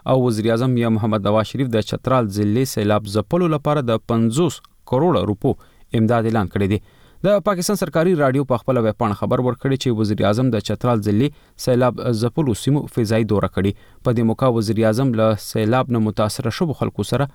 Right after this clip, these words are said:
ولیدل. وزیر اعظم په خپله وینا کې ویل چې صوبایي حکومت له مخکې نه چترال ضلع آفت ځپلې سیمه ګرځولې ده، نو ځکه دوی ورته ټول زرعي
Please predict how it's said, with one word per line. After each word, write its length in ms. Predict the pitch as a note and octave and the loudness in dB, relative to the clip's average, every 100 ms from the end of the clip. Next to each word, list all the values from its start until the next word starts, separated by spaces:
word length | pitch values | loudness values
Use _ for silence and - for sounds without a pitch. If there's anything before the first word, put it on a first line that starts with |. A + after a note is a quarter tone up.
| - - | -16 -6
ولیدل. 440 | A2 G#2+ G2 G#2 - - - - | 0 2 2 0 -4 -10 -20 -4
وزیر 260 | E3+ F#3 G3 | 0 2 2
اعظم 180 | F#3+ E3+ | 0 -2
په 100 | - | -2
خپله 220 | D#3 C3 | 0 2
وینا 160 | C3+ C#3+ | 2 0
کې 240 | C3 C3+ | 0 0
ویل 160 | D#3 C3+ | 0 -2
چې 60 | |
صوبایي 420 | A#2 G#2 G#2+ A2+ | -4 0 0 0
حکومت 420 | A2+ - A#2 C3 A#2 | -2 0 -2 0 0
له 80 | A2+ | 0
مخکې 360 | A#2 E3+ - | 0 -2 0
نه 320 | A2 C3+ - - - - - | 0 0 -6 -20 -20 -20 -6
چترال 420 | B2 A2+ C#3+ - A#2 | -4 0 0 -2 -4
ضلع 340 | G#2 A2+ A#2 C3 | -2 0 2 2
آفت 320 | A#2 - A2 - A#2 | 0 0 -4 -4 -4
ځپلې 380 | G2 A#2+ D#3 A2 | -2 -2 -2 -2
سیمه 260 | - A2 | 0 -2
ګرځولې 500 | G#2 A2 F#2+ F#2+ G#2 F#2+ | 0 0 0 0 0 0
ده، 60 | G#2 | 0
نو 140 | G#2+ | 0
ځکه 300 | A2 - A2+ - - - | -2 -2 -2 -4 -12 -4
دوی 180 | A#2+ E3+ | 0 0
ورته 360 | B2 A#2 - C3 - | 0 -2 -4 -2 0
ټول 180 | F3 - G#2+ G2+ | 0 0 -6 -2
زرعي 240 | A2+ C#3+ | 0 0